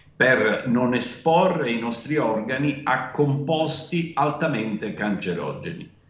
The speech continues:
Quindi come, eh, come, eh, possiamo notare sono delle, eh, regole semplici,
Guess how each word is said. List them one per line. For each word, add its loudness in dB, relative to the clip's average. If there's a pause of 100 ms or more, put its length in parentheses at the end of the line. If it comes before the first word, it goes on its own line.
(200)
Quindi 8
come, 4
eh, -6
come, 0
eh, -8
possiamo 2
notare 4
sono 0 (100)
delle, 0 (120)
eh, -2
regole 6
semplici, 2